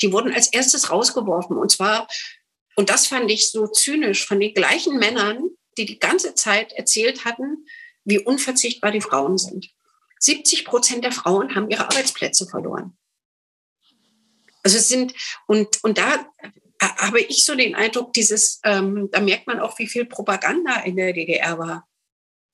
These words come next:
Ähm, weil wenn die Frauen wirklich so unverzichtbar waren, dann würde man doch denken, dass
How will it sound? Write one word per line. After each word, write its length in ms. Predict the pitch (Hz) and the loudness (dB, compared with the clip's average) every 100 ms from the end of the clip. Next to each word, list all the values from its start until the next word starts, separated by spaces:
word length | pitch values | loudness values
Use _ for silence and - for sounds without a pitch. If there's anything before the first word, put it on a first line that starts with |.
| - - - - _ _ - | -20 -20 -20 -20 _ _ 0
Ähm, 320 | 190 185 175 - | 4 4 2 2
weil 180 | 208 | 2
wenn 140 | 202 233 | 2 0
die 80 | 240 | 0
Frauen 320 | - 226 233 | 2 2 0
wirklich 400 | 285 - 269 - | -4 -2 0 0
so 120 | 269 | 0
unverzichtbar 1000 | 285 - 247 254 - - 208 - 190 180 | -4 -6 -6 -6 -4 -4 -4 -2 -2 0
waren, 460 | 170 160 170 180 _ _ _ _ _ _ - | -2 -2 -8 -12 _ _ _ _ _ _ -2
dann 160 | 175 190 | 2 2
würde 160 | 247 | 2
man 200 | 233 226 | 2 0
doch 140 | 208 - | -2 2
denken, 640 | 185 220 - 240 247 254 - _ _ _ _ _ | 2 2 -2 -4 -4 -8 -14 _ _ _ _ _
dass 480 | 196 - - - | 0 2 0 -2